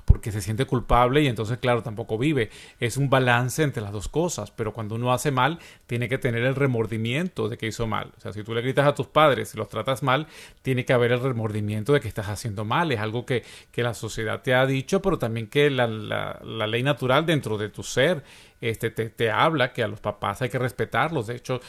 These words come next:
es, es mandamiento de la ley de Dios, pero aquella gente que no conoce los mandamientos de la ley de Dios,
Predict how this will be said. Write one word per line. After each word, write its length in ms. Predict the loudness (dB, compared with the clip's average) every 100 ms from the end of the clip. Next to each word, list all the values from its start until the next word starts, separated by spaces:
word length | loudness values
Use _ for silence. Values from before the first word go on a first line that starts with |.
| -18 _
es, 180 | -6 -4 -4
es 120 | -4
mandamiento 460 | 0 0 0 0 2
de 60 |
la 80 | 2
ley 140 | 2 2
de 140 | 2
Dios, 280 | 4 4 2
pero 260 | 0 0
aquella 320 | 0 0 0 0
gente 240 | 2 2
que 100 | 2
no 140 | -2
conoce 320 | -2 -4 -2 -4
los 80 |
mandamientos 720 | -4 -4 -4 -4 -6 -4 -4 0
de 40 |
la 80 | 0
ley 100 | 2
de 160 | 0 -2
Dios, 380 | 0 0 0